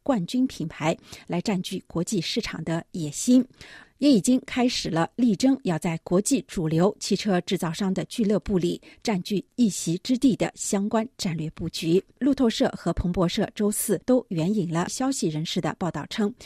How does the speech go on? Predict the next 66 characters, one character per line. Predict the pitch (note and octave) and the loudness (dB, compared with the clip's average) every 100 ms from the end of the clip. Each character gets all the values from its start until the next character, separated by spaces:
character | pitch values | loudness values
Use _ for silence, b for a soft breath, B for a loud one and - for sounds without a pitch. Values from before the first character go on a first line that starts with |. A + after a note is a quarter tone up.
| B B | B B
中 | - C4 | 2 4
国 | G#3+ G#3 | 4 4
目 | A#3+ F#3 | 2 0
前 | - E3+ | 0 -2
正 | F#3+ G3+ | -2 -2
在 | F#3 | -2
考 | E3+ - D#3+ | -6 -6 0
虑 | G3+ F#3+ B B | 0 0 B B
要 | G#3+ F#3+ | -6 -4
把 | D#3+ C3+ - | -4 -6 -6
乘 | - F3+ | -2 2
用 | C#4+ G#3 | 4 2
车 | - G#3 | -2 -2
的 | G3 - | -2 -6
进 | - A#3 | -4 -2
口 | E3+ F#3+ | -2 -6
关 | - B3+ C4 | -4 0 0
税 | - F3 - | 2 0 -2
调 | - D#3 | -8 -6
降 | G#3 E3+ | -2 0
约 | F#3+ A#3 - | 2 2 -2
一 | G3+ | -8
半， | E3+ G#3+ - B B B | -2 0 -2 B B B
也 | G3 | 2
就 | G#3 | 2
是 | - G3+ | 2 0
从 | - - E3+ | -2 -4 0
目 | G#3+ | 0
前 | - E3+ | 0 -2
的 | E3+ D#3+ | -2 -4
百 | D#3 | -4
分 | G#3+ A3+ | -2 -2
之 | B3 | -2
二 | B3+ | -2
十 | G3+ - | -4 -2
五 | F3 E3 F3 B B | -2 0 -2 B B
降 | - E3 | -4 -2
到 | E3 | -2
百 | D3+ D#3 | -4 -4
分 | G3+ | -4
之 | G#3 A3 | -2 -2
十 | - - E3 - | -2 -2 -4 -4
或 | F#3 | -6
者 | D#3 | -4
是 | - D#3+ | -6 -8
百 | D3 | -10
分 | D#3 G3+ | -4 -4
之 | G#3 | -2
十 | G3 - E3 | -4 -2 -2
五， | F#3+ E3 - b _ | 0 0 -2 b _
作 | D#4+ B3 | 2 6
为 | A#3 | 6
中 | A#3 C4+ | 6 4
国 | C4 F#3+ | 6 4
进 | C4+ G3 | 4 0
一 | |
步 | E3 F3+ | 0 -2
开 | - G#3 | -2 -4
放 | F#3+ E3+ | -4 -6
汽 | - G3+ | -4 -6
车 | - A3 | -2 -4
市 | - | -4
场 | A#3+ - D3+ | -6 -8 -6
计 | F3 | -4
划 | - E3 | -4 -4
的 | E3+ | -4